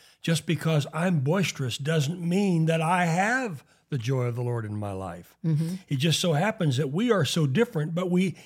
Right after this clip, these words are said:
Speaker 1: have the joy of the Lord. So if you're saying, "Well, I, if I can only have a joy of the Lord if I'm a big boisterous person like Richard, or I can only have the joy of the Lord if I'm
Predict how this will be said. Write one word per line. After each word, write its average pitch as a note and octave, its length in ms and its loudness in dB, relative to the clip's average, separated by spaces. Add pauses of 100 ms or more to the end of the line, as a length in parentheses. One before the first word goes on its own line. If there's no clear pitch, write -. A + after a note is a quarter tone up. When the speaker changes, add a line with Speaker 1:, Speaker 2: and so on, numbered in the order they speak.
(120)
Speaker 1:
have G3+ 420 2
the F3 100 2
joy F3 400 4
of D#3 100 2
the D3+ 80 2
Lord. F3+ 300 2
So D3 200 2 (260)
if D3+ 160 -4
you're A3+ 120 0
saying, F#3 340 0
"Well, E3+ 140 2
I, G3 200 -2
if - 240 -2 (300)
I G3+ 80 0
can G3 160 -2
only A3+ 220 2
have F#3+ 260 2
a E3 200 -6
joy F3+ 340 2
of F3 40 0
the E3 60 -2
Lord F3+ 180 2
if D#3+ 140 0
I'm D3+ 160 2
a C3+ 80 2
big C#3+ 340 0 (300)
boisterous F#3 480 2
person F#3 380 -2
like F3+ 180 -2
Richard, C#3 340 -4
or B2+ 140 -4
I C#3+ 80 0
can D3+ 160 -4
only G3+ 240 0
have F#3 160 0
the F3 80 -2
joy F3 220 0
of E3+ 60 -2
the F3 60 -2
Lord F3+ 160 0
if C#3 80 -4
I'm D#3 220 0